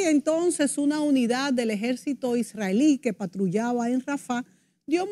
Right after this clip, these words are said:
muerte el pasado miércoles al máximo líder de Hamas en Palestina,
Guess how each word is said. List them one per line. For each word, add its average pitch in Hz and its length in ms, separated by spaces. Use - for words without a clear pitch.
muerte 403 400
el 269 120
pasado 277 440
miércoles 277 1120
al 220 220
máximo 254 580
líder 240 520
de 202 140
Hamas 208 440
en 196 100
Palestina, 226 800